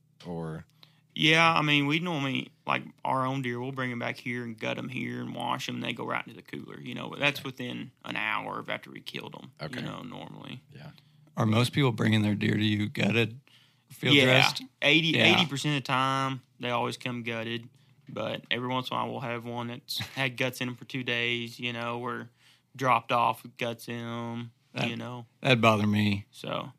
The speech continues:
Speaker 2: yeah, that's, they, they get their own meat back, you know.
Speaker 3: Yeah.
Speaker 2: That's why I do it that way.
Speaker 1: Yeah.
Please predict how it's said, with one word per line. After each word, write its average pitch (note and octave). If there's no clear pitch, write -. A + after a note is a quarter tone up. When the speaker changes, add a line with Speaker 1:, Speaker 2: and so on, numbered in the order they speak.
Speaker 2:
yeah, B2+
that's, C3+
they, C3+
they C3
get C#3+
their C#3
own C3+
meat C3+
back, A#2
you A#2
know. A2+
Speaker 3:
Yeah. B2
Speaker 2:
That's -
why B2
I B2
do A#2+
it A#2
that A2
way. A#2
Speaker 1:
Yeah. F#2